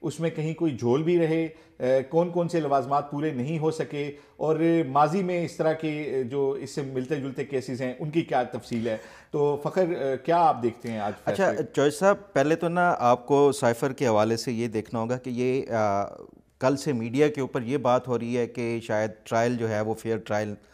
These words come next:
Speaker 2: का जो हक है एक किसी भी उसका शहरी का, वो उनको नहीं दिया गया। और उसकी जो रीज़न है वो पिछले दो दिन जो कार्रवाइयाँ हुई हैं उस हवाले से सवालात उठाए गए। वो ये थी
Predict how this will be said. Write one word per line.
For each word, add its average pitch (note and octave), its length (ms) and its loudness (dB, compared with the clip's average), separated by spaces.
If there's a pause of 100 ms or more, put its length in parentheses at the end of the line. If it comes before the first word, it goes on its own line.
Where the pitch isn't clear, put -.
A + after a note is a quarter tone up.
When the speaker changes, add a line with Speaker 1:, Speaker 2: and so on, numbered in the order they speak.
(300)
Speaker 2:
का A2 120 0
जो A2 140 -2
हक A#2+ 320 -2
है G2+ 220 0
एक G2 240 -8
किसी A2 220 -8
भी G#2 260 -6
उसका G2 560 -6
शहरी G2+ 340 -10
का, G2 320 -10 (320)
वो C#3+ 140 4
उनको D3 300 0
नहीं B2 320 -4
दिया G#2+ 240 -2
गया। A#2+ 240 2
और C#3+ 120 4
उसकी D3+ 260 -4
जो E3 120 4
रीज़न D3+ 400 4
है G#2+ 180 -2 (300)
वो F#3 220 6
पिछले G3 340 2
दो D3+ 280 4
दिन F#3 220 2
जो E3+ 120 0
कार्रवाइयाँ C3 640 4
हुई A#2 260 -2
हैं B2 200 0
उस C#3 300 -4
हवाले A2+ 300 2
से A#2 220 -4
सवालात G#2+ 520 0
उठाए G#2 280 -2
गए। G#2+ 180 -2
वो A2 140 -4
ये C3 220 0
थी C3+ 300 -4